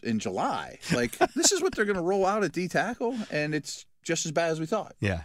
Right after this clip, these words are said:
Speaker 2: Jordan Elliott, Taven Bryan
Speaker 1: Mm-hmm.
Speaker 2: are the starters. Uh, Ben Still with, with an E, and not the R on the end of it, so it's not Ben Stiller.
Speaker 1: Yeah, yeah.
Speaker 2: Uh, they'd
Speaker 1: I'm
Speaker 2: be,
Speaker 1: ben-,
Speaker 2: they might be
Speaker 1: familiar
Speaker 2: better
Speaker 1: with
Speaker 2: off with Ben
Speaker 1: Ben
Speaker 2: Stiller.
Speaker 1: Stiller,
Speaker 2: He could at
Speaker 1: correct.
Speaker 2: least crack some jokes and maybe
Speaker 1: <laughs> Yeah, he'd be a funny man, yeah.
Speaker 2: Yeah.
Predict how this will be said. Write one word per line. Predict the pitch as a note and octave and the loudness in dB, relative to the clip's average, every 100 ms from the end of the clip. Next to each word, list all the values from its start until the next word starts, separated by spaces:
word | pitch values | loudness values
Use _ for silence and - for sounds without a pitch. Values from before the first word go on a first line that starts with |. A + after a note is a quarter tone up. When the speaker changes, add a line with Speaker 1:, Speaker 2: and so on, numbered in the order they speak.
| - - | -8 0
Speaker 2:
Jordan | C#3+ D#3+ E3 | 2 4 6
Elliott, | B2+ A#2+ A#2+ A#2 _ - | 6 6 2 0 _ -4
Taven | A2 G#2+ A#2 | 0 2 2
Bryan | G#2 G#2+ G2+ G2 F#2 - | 4 4 4 0 -2 -4
Speaker 1:
Mm-hmm. | F#2+ F#2 G#2+ | -6 -2 0
Speaker 2:
are | |
the | G#2 | 2
starters. | - G2+ F#2 F#2 F2+ - - _ _ _ - | 2 0 0 -2 -2 -6 -12 _ _ _ 0
Uh, | G#2+ G#2 A2 - _ A2 | 2 2 0 -10 _ -4
Ben | G2+ F#3+ G#3 | 0 2 2
Still | F#3 - - F3 A2 A2+ - _ _ - | 2 2 4 4 4 2 -4 _ _ -2
with, | A#2+ - - | -2 -2 0
with | A#2 A2 | 2 2
an | - | 2
E, | C3 A2+ G2 | 2 4 2
and | G2+ - | 0 -2
not | A2+ B2+ | 2 2
the | B2 | 2
R | A2 B2+ G#2 | 2 2 2
on | F#2 | 0
the | F2+ | 0
end | F2 | 0
of | |
it, | F#2 | 0
so | - | 2
it's | G2+ C3 | 4 4
not | C3 | 4
Ben | B2+ G#2+ | 4 6
Stiller. | - B2+ G2 A#2+ G#2+ | 6 4 2 2 4
Speaker 1:
Yeah, | C3 B2 | 4 4
yeah. | G2+ A#2+ F2 - _ | 2 0 -2 -8 _
Speaker 2:
Uh, | - A2 A2 A2+ | 2 4 6 6
they'd | |
Speaker 1:
I'm | A2+ | 4
Speaker 2:
be, | C#3 | 6
Speaker 1:
ben-, | C#3+ | 4
Speaker 2:
they | |
might | |
be | A#2+ | 6
Speaker 1:
familiar | - C3 A2+ | 6 8 8
Speaker 2:
better | G2+ C3 | 8 8
Speaker 1:
with | C3+ | 6
Speaker 2:
off | A#2+ | 4
with | G#2 | 2
Ben | A2 | 4
Speaker 1:
Ben | A2+ | 6
Speaker 2:
Stiller. | A2+ G#2+ | 6 6
Speaker 1:
Stiller, | |
Speaker 2:
He | A2 | 6
could | A2+ | 6
at | |
Speaker 1:
correct. | G#2+ | 4
Speaker 2:
least | A#2+ - - | 4 2 0
crack | A2+ G#2 | 0 2
some | G#2+ | 2
jokes | F#2 A2 G#2+ - | 2 4 4 2
and | G2 | 2
maybe | F#2+ F#2+ F2+ - | 2 2 0 -2
Speaker 1:
<laughs> | - - | -8 -2
Yeah, | D3 | 0
he'd | - | 0
be | F2 | -4
a | |
funny | - G#2+ G2+ | -4 -2 -2
man, | E2 D#2 | -2 -2
yeah. | F2+ | 2
Speaker 2:
Yeah. | A#2+ | 4